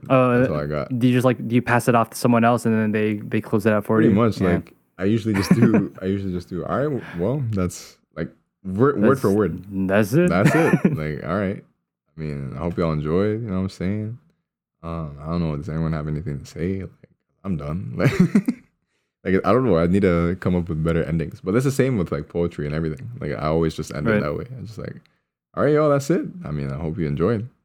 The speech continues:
Speaker 2: Um, and then there's, like, five seconds of
Speaker 1: Cool. You know what? I think we can end it like that. So,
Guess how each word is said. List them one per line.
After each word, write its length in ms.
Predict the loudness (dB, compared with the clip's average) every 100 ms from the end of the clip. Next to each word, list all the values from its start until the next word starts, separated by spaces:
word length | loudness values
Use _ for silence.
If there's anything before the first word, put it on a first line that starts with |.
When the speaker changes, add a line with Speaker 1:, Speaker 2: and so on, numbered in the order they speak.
| _
Speaker 2:
Um, 460 | -12 -10 -10 -12 -14 _ _ _ _ _ _ _ _ _ _ _ _ -12
and 80 |
then 80 | -10
there's, 140 | -8 -8
like, 180 | -12 -14
five 180 | -16 -14
seconds 300 | -16 -18 -20
of 60 | _ _ _ _ _ _ -16 -16 -16 -20 _ _ _ _ -20 -20 -8 2
Speaker 1:
Cool. 320 | 4 4 2
You 100 | 2
know 80 | 4
what? 180 | 4 4
I 60 | 2
think 180 | 2
we 120 | 2 2
can 100 | 4
end 160 | 4
it 60 | 4
like 200 | 4 4
that. 300 | 4 4 2
So, 460 | 4 4 6 4